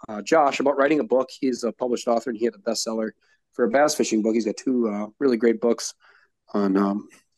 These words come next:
on Amazon there. I can't, God, I can't remember the title offhand, but anyway, his name is Josh Alwine.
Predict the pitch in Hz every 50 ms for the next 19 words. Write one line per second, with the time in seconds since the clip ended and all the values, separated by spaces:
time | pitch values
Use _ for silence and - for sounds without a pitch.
0 | _ _ - 120 123 139 131 120 117 113 110 110 101 104 104 107 110 104 101 -
1 | 123 127 - - - 95 95 101 101 - - 117 113 110 107 107 - 113 113 110
2 | 110 107 107 - - 113 113 104 107 117 117 120 117 110 104 104 113 110 104 98
3 | - 120 110 110 - - 117 113 113 117 113 113 107